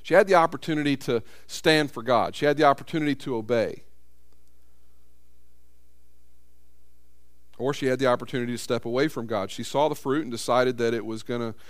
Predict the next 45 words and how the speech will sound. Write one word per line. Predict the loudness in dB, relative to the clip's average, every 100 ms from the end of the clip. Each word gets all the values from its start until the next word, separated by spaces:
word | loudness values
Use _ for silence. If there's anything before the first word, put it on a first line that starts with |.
| -14 2
give | 6 6
her | 6 4
more | 4 6
of | 6
what | 6 2
she | 2 -2
wanted. | 0 0 0 -4 -10 -14 -14 -14 -14 -14 -14 -14 -14 -14 -14 -12 -12 -12 -12 -12 -12 -10
So | -8
she | -4 -2
takes | 4 2 4
a | 4
bite | 6 6
and | 6 2
then | -2
she | -2 0 0 -2 -6 -14 -12 -2
takes | 0 0
a | -2
step | 2 2 2
away | 2 2
from | 2 -2
God, | 2 4 4
and | 2 0
then | -2 -2
she | -4 -4 0
looks | 0 -2
at | -2
her | 2
husband, | 2 2 -4 0
Adam, | 4 4 2
and | -2 -2
you |
ask | 0 0 -2
yourself, | -8 0 0 0
you |
know, | -2
"What's | 2 0 0
he | -4 0
doing?" | 0 0 -6 -12 -12 -12 -10 -10
<laughs> | -8 -8 -8 -12 -4
He's | -2 -2
silent | 4 10 10 10 4
and | -2
passive. | 4 8 8 6 0 0
I |
mean, | 2 0 0